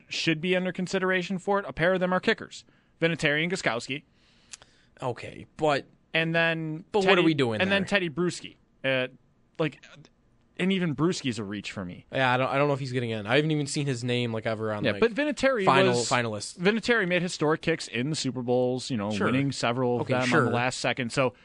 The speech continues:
Speaker 1: he is, it's not just, like, shoehorning
Speaker 2: I'm
Speaker 1: the
Speaker 2: not,
Speaker 1: fact that he
Speaker 2: I'm
Speaker 1: was the kicker. He did win some of those games.
Speaker 2: But, but nobody is giving Adam Vinatieri credit for the Patriots dynasty.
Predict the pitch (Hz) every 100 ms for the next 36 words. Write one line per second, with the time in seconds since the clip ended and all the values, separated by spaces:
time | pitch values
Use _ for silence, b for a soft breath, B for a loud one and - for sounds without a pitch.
0 | b b b 226 233 208 254 220 - -
1 | - 185 220 226 - 180 175 131 _ _
2 | _ _ _ - - 214 180 190 208 240
3 | 233 214 156 190 311 165 143 143 - 185
4 | 139 120 175 185 202 117 151 196 170 -
5 | 180 139 117 - 226 247 214 302 254 247
6 | 269 233 254 240 180 220 214 190 185 185
7 | 180 175 175 175 160 151 - - 170 147
8 | - 165 160 - 156 143 143 123 123 123
9 | 107 - 78